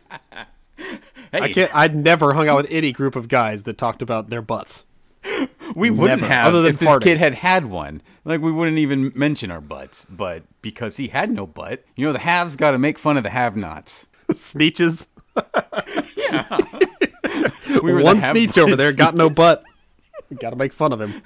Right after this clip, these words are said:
Speaker 2: <laughs>
Speaker 1: The no-butted sneeches have none upon theirs. So we, we would always just make butt jokes around him. So we're going around, we're trying to do our mutant powers. And I'm like,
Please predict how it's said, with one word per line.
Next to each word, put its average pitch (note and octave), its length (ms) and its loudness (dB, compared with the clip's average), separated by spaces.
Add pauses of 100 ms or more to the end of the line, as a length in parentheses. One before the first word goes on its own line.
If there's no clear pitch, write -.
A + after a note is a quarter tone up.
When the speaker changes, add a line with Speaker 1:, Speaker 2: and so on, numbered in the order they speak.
(1160)
Speaker 2:
<laughs> - 540 -12 (200)
Speaker 1:
The F#2+ 60 -8
no-butted G#2+ 480 -2
sneeches F2 400 -14
have E2+ 160 -10
none C#3+ 240 -6
upon E2 280 -16
theirs. G2 440 -10 (160)
So A2+ 580 -8
we, G#2+ 680 -10
we C3 100 -8
would E3+ 100 -2
always C#3+ 260 0
just G#2+ 120 -14
make G2 200 -10
butt - 180 -18
jokes - 260 -20
around D#2 260 -20
him. - 120 -20 (380)
So C3 160 -2
we're C3+ 140 2
going D3 180 0
around, A2 160 -4
we're F#2+ 60 -10
trying F#2+ 300 -10
to F2 80 -20
do F#2 160 -14
our E2+ 60 -12
mutant D2+ 260 -20
powers. C#2+ 320 -20
And F#2+ 120 -16
I'm F2+ 100 -14
like, E2 160 -14